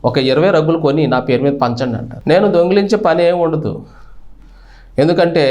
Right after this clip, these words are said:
ఎవరు ఇచ్చిన ఇవ్వకపోయినా నాకు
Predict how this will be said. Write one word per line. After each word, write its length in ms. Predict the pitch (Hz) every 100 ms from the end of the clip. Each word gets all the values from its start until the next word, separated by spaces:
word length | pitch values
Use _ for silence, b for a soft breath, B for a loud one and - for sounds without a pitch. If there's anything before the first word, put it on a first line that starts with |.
| 143 - B B B B - 117
ఎవరు 180 | 143 202 208
ఇచ్చిన 180 | 208 202 151
ఇవ్వకపోయినా 560 | 147 156 156 156 - - - B B B B B B -
నాకు 160 | 151 175